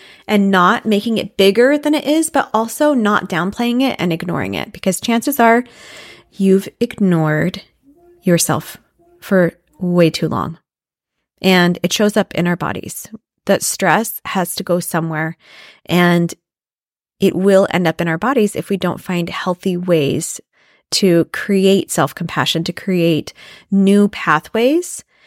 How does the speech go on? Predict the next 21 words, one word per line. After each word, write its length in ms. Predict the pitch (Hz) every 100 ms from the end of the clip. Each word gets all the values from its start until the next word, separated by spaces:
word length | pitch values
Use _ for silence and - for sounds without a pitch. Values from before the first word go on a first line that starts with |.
| _ -
that 100 | 196
are 80 | 190
going 340 | 185 185 185
to 240 | 180 208 -
allow 540 | 175 180 170 170 170
healing 440 | - - 160 135 147
to 120 | 160
happen. 520 | - - - - - - _ - - - -
So 320 | - 185 165
when 340 | 165 175 180
you're 160 | 202 269
feeling 380 | - 226 233 247 -
overwhelmed, 800 | 190 247 190 151 156 196 - - _ _ 175
I 40 |
hope 300 | - 262 -
that 140 | 392
you 200 | 233 240
will 420 | 226 208 175 196 -
start 360 | - 196 190
to 140 | - 202
use 460 | 202 196 196 -